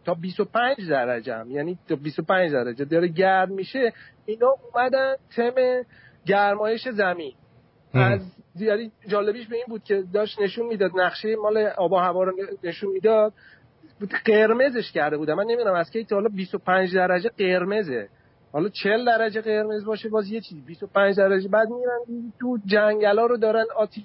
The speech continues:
Speaker 1: می‌زنه. آره، یه-، خود ترامپ مثلاً جالب بود که میگفت اکثر این جنگلا که آتیش می‌گیره به خاطر اینکه د-،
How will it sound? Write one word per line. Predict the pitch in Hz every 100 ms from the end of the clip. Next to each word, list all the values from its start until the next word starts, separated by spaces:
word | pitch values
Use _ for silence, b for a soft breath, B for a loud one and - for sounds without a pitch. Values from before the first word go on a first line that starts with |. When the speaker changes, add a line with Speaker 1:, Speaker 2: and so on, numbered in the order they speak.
| 190
Speaker 1:
می‌زنه. | 220 208 208 214 208
آره، | 202 214 202 b b _
یه-، | 170 233 208 214 - 202
خود | - 240 277
ترامپ | - 220 226 269
مثلاً | 220 220 220
جالب | 247 220 208 233
بود | 214 -
که | 202
میگفت | 202 196 247 _ _ _ _ _ -
اکثر | 202 196 226
این | 247 269 262
جنگلا | 226 202 190 190
که | 196 208
آتیش | - 185 - 185
می‌گیره | 190 196 170 185 196 233 196
به | 185 185
خاطر | 190 -
اینکه | 233 233 240 247
د-، | 220 202 190 185 170 143